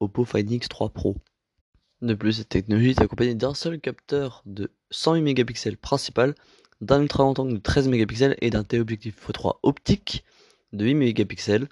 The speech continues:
Et cette partie hardware photo est renforcée par une puce Surge C one, qui a été, euh, donc, euh, développée par, euh, et présentée par Xiaomi, et qui est censée améliorer l'expérience photo grâce à l'I A. Pour conclure sur cette annonce du Mi Mix Fold, il sera proposé en douze gigas de ram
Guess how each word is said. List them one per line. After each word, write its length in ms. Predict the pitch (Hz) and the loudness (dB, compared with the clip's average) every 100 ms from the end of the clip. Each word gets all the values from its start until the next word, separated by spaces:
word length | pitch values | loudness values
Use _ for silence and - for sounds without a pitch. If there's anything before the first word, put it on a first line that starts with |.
| _ _ _ _ - | _ _ _ _ -6
Et 80 | 113 | 0
cette 180 | 120 - | 0 2
partie 260 | 135 - | 0 4
hardware 280 | 127 123 135 | 4 4 2
photo 280 | - 113 151 | 0 2 4
est 40 | |
renforcée 400 | 131 113 117 120 | 4 0 -4 -4
par 120 | - | -4
une 100 | 120 | -4
puce 160 | 117 151 | -4 -6
Surge 480 | - 143 151 135 104 _ _ _ | -2 -2 -2 -4 -10 _ _ _
C 260 | - - 151 | -10 2 4
one, 300 | 127 160 185 _ _ _ _ _ | 6 2 -4 _ _ _ _ _
qui 100 | - | -6
a 20 | |
été, 280 | 101 107 104 | -6 -4 -4
euh, 160 | 101 98 | -2 -4
donc, 280 | 95 - | -8 -10
euh, 60 | 101 | -10
développée 400 | 98 113 117 131 | -2 0 4 2
par, 260 | 113 98 98 | 2 0 0
euh, 220 | 98 98 _ - | -2 -4 _ -14
et 60 | |
présentée 400 | - 120 113 117 | -6 0 0 0
par 140 | 123 101 | -2 2
Xiaomi, 260 | 104 139 - _ _ - - - - | 2 2 -2 _ _ -20 -20 -10 -2
et 80 | |
qui 120 | 127 120 | 2 4
est 40 | |
censée 240 | 107 104 | 4 6
améliorer 400 | 131 117 104 113 | 6 6 6 6
l'expérience 400 | 123 117 - 101 | 4 2 0 -4
photo 320 | 98 98 131 - | -4 -2 -2 -2
grâce 320 | 95 101 120 - | -4 -2 -2 -4
à 180 | 107 120 - | -2 -2 0
l'I 300 | 104 113 95 | -2 0 -2
A. 20 | 80 - _ _ _ _ _ _ _ _ _ _ - | -4 -20 _ _ _ _ _ _ _ _ _ _ -2
Pour 160 | 135 | -2
conclure 380 | 131 139 123 156 | 0 -4 -2 0
sur 160 | 143 123 | 2 2
cette 160 | - | 2
annonce 240 | 113 131 123 | 0 2 4
du 100 | 110 | 4
Mi 120 | 127 | 6
Mix 220 | 143 - | 6 4
Fold, 260 | - 113 107 - | 8 6 6 -6
il 120 | 120 | -2
sera 280 | - - 123 | 2 2 2
proposé 340 | - 127 127 | -2 -2 0
en 100 | 110 | 0
douze 280 | 104 110 196 | -2 0 0
gigas 200 | 156 139 | 2 2
de 40 | |
ram 300 | 131 127 107 | 2 0 -2